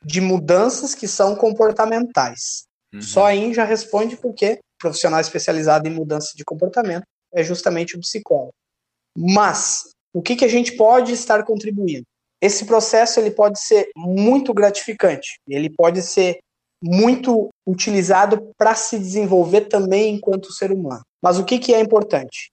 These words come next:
Speaker 1: Que você justamente consiga desenvolver tudo isso, habilidades técnicas, físicas, mas também habilidades psicológicas, entende?
Speaker 2: Uhum.
Speaker 1: Então, olha que baita oportunidade pra você desenvolver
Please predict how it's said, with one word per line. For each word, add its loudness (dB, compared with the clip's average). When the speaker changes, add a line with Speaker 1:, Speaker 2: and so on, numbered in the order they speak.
Speaker 1:
Que -12
você 2
justamente 0
consiga 0
desenvolver 2
tudo -2
isso, -4
habilidades -4
técnicas, 0
físicas, 2
mas 2
também 4
habilidades 2
psicológicas, 0
entende? 0
Speaker 2:
Uhum. -10
Speaker 1:
Então, 2
olha 4
que -6
baita 2
oportunidade -2
pra -2
você -2
desenvolver -2